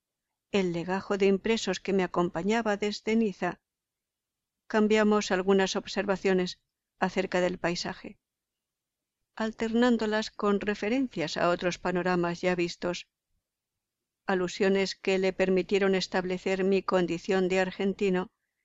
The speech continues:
y disiparon en mí hasta la última duda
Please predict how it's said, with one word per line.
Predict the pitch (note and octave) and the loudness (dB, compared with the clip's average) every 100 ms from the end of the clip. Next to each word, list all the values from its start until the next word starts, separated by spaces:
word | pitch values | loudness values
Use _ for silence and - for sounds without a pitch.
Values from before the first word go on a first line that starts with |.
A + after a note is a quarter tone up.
| _ _ _ _ _ - | _ _ _ _ _ -4
y | A3 G#3+ | -2 0
disiparon | A3 G#3+ A3+ - C#4+ B3+ F3 | -2 -2 -4 -2 0 2 2
en | E3+ F3+ | 2 2
mí | F#3+ - _ _ _ _ _ | 2 -2 _ _ _ _ _
hasta | G#3 F#3+ - F3+ | -4 -2 -2 0
la | F3+ | 0
última | F#3+ F3+ F#3+ F#3+ | -2 -2 0 0
duda | G3 F#3 F#3 E3 | 0 0 0 -2